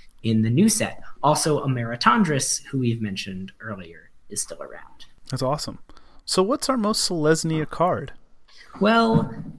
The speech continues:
Speaker 1: I don't know if this is the most Selesnya card in flavor, but I do think it's the most important Magic card with the Selesnya watermark on it. And that would be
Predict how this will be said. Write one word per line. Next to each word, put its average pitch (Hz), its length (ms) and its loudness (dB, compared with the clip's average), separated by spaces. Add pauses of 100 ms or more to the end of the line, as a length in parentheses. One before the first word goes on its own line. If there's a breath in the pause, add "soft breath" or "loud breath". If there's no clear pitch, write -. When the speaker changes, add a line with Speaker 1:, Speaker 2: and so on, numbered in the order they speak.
Speaker 1:
I 302 100 4
don't 403 120 2
know 254 140 6
if 214 80 4
this 208 180 4
is 165 120 4
the 165 120 4
most 156 420 4
Selesnya 139 760 0
card 123 280 -2
in 120 160 -4
flavor, 131 680 0
but 131 140 -4
I 131 80 2
do 190 300 4
think 170 260 2
it's 147 160 -4
the 131 80 -4
most 135 380 -2
important 135 580 -2
Magic 120 380 -4
card 113 360 -6
with 110 140 -12
the 117 80 -6
Selesnya 117 680 -4
watermark 104 640 -12 (120)
on - 80 -20
it. - 60 -20 (380 loud breath)
And 131 160 2
that 196 220 4
would 156 120 4
be 117 380 0